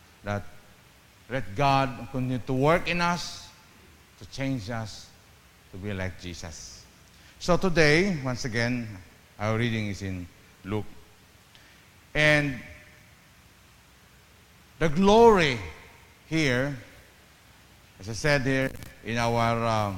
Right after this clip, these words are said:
theme, Walking with Christ, Witnesses of His Glory. Witnesses of His glory, of the glory of God. And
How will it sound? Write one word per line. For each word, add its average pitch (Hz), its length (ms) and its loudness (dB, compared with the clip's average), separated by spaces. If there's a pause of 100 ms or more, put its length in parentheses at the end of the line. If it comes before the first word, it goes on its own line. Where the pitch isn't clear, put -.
(280)
theme, 123 360 -4
Walking 127 360 -4
with 107 100 -6 (100)
Christ, 120 460 -4
Witnesses 113 720 -10
of 90 80 -14
His 98 220 -12 (120)
Glory. 95 540 -8 (1120)
Witnesses 127 440 -10
of 110 100 -10
His 113 200 -10 (100)
glory, 123 480 -2 (840)
of 98 140 -8 (360)
the 113 100 -8
glory 139 640 -2
of 101 200 -10
God. 110 340 -6 (1080)
And 156 440 4